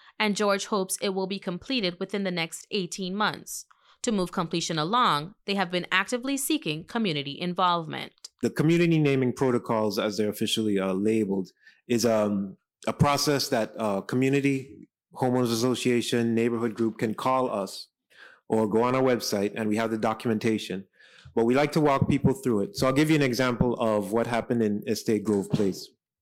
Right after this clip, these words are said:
Speaker 2: Uh, the Grove Place community, uh, contacted us knowing that there was a bunch of na-, names in the estate that haven't been named,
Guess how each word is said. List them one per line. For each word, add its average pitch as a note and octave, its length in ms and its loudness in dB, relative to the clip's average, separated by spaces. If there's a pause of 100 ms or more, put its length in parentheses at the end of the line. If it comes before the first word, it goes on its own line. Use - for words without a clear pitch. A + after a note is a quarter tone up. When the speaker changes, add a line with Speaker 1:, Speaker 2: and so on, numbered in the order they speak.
(160)
Speaker 2:
Uh, A#2+ 300 2
the A2 120 0
Grove C#3+ 300 2
Place D#3 240 2
community, C3+ 600 2
uh, G#2+ 180 0
contacted C3 720 0
us F#2+ 260 -4
knowing A2+ 360 2
that G#2 180 0
there G#2+ 80 2
was G2 100 0
a G#2 60 2
bunch A2+ 280 0
of B2 80 2
na-, A2+ 300 0
names A2+ 460 2
in C3+ 280 2
the C3 100 4
estate G#2+ 440 0 (300)
that G2 120 -2
haven't A#2 380 0
been G#2 180 4
named, G2+ 400 2